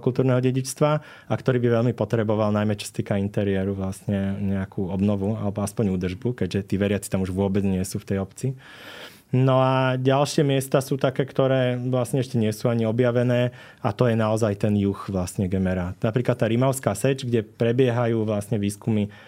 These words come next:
posledný rok, tam vlastne Peter Koreň a Juraj Gregorek,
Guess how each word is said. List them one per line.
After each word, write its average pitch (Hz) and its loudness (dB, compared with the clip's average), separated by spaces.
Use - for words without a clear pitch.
posledný 117 2
rok, 113 0
tam 101 -2
vlastne 101 -2
Peter 107 -4
Koreň 101 -2
a 95 -2
Juraj 95 -2
Gregorek, 95 -2